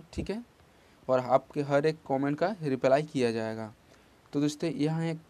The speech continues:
बहुत ही महत्वपूर्ण झील है, उस झील का क्या नाम है? तो झील का नाम है दोस्तों कोलेरू झील, ठीक है, बहुत ही इंपॉर्टेंट, और पुलिकट झील,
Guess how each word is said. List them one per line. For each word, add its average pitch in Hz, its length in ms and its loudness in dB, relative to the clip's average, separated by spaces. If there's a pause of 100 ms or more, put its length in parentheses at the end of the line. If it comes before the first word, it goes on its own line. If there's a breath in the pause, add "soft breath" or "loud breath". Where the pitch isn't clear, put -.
(120)
बहुत 139 320 -2
ही 170 60 -4
महत्वपूर्ण 143 720 -4
झील 139 320 0
है, 131 220 -6 (560)
उस 123 220 -6
झील 143 200 2
का 160 120 2
क्या 151 240 -2
नाम 147 180 0
है? 208 180 -4 (300)
तो 135 100 -2
झील 131 300 0
का 147 140 -2
नाम 135 240 0
है 143 80 -2
दोस्तों 147 340 -6 (1400)
कोलेरू 143 420 6
झील, 170 300 0 (680)
ठीक 147 180 -4
है, 214 120 -4 (560)
बहुत 131 280 2
ही 196 60 -2
इंपॉर्टेंट, 135 680 -2 (140)
और 175 280 4 (340)
पुलिकट 143 420 2
झील, 113 280 -6